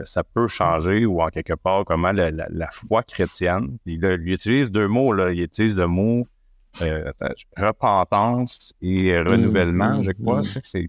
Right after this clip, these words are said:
Speaker 1: comme, euh, dans ses pre-, dans son début de chapitre, c'est, c'est un
Speaker 2: Ouais,
Speaker 1: appel, là,
Speaker 2: ouais,
Speaker 1: tu sais,
Speaker 2: ouais.
Speaker 1: c'est un, c'est tout un
Speaker 2: Ouais.
Speaker 1: appel, là, tu sais, pour... Euh... Ouais, c'est ça, re-, repentance et renouvellement, tu sais, parce qu'on, on s'est laissé mésenchanter
Speaker 2: Hmm.
Speaker 1: dans un sens.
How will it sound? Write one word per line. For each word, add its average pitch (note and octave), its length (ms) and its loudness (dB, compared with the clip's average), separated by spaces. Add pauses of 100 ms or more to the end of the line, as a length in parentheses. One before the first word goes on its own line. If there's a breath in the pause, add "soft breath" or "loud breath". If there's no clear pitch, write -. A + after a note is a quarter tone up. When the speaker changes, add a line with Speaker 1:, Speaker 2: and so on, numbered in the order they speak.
Speaker 1:
comme, F2+ 220 2
euh, E2+ 120 2 (140)
dans F2 160 2
ses F#2 140 -6
pre-, - 320 -4
dans F2 160 2
son D#2+ 420 -2 (920)
début G2+ 260 0
de C3+ 60 -4
chapitre, - 520 -2 (880)
c'est, F#2+ 300 0
c'est - 280 -10
un F#2+ 200 2
Speaker 2:
Ouais, - 20 2
Speaker 1:
appel, B2 420 4
là, F2 100 2
Speaker 2:
ouais, G#2+ 80 -2
Speaker 1:
tu - 20 -2
sais, G#2 60 2
Speaker 2:
ouais. A2 60 0
Speaker 1:
c'est F#2+ 140 -2
un, D#2+ 380 0
c'est - 200 -12
tout - 140 -2
un F#2+ 180 0
Speaker 2:
Ouais. E2 140 2
Speaker 1:
appel, A2 260 -2
là, E2+ 120 -4
tu - 100 -8
sais, E2+ 40 -4
pour... D#2+ 280 -6
Euh... D2+ 200 -6 (520)
Ouais, G2 100 0
c'est A2 100 -2
ça, D#2 280 -2
re-, G2 160 -4 (360)
repentance A2+ 1080 2
et F#2+ 280 2
renouvellement, E2+ 640 0 (140)
tu - 100 -14
sais, E2 140 -12
parce G2 160 -2
qu'on, F#2 580 2
on F#2+ 100 2
s'est G#2+ 180 -2
laissé A#2+ 640 0
mésenchanter F#2+ 960 0
Speaker 2:
Hmm. G2+ 40 -2
Speaker 1:
dans F#2 220 -6
un - 120 -10
sens. - 220 -14